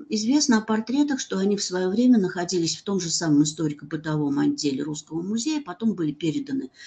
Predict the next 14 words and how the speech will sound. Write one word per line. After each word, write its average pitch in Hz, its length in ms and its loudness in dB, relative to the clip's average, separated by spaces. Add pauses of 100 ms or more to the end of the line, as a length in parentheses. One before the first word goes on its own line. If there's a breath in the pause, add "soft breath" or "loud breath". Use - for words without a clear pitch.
(160 loud breath)
в 170 140 -8
Музей 170 420 2
этнографии, 254 800 2 (280 loud breath)
и 339 120 4
оттуда 285 640 2
уже 190 280 2
поступили 180 540 -4
в 175 100 -2
Эрмитаж, 208 540 -2
где 196 280 0
они 190 200 2
находятся 156 640 -6
в - 60 -20 (120)
фондах. 135 540 -2